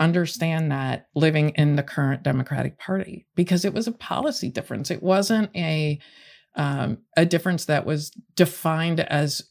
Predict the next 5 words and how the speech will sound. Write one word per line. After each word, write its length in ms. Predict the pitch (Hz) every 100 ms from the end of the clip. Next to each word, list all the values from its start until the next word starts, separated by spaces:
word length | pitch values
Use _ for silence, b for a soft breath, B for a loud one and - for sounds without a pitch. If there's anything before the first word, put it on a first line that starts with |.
| _ _
your 380 | - 156 165 156
liberalness 880 | 147 143 180 170 147 143 139 135 - -
or 80 |
your 180 | 143 143
progressiveness 1120 | 139 151 139 147 147 - 139 143 120 117 -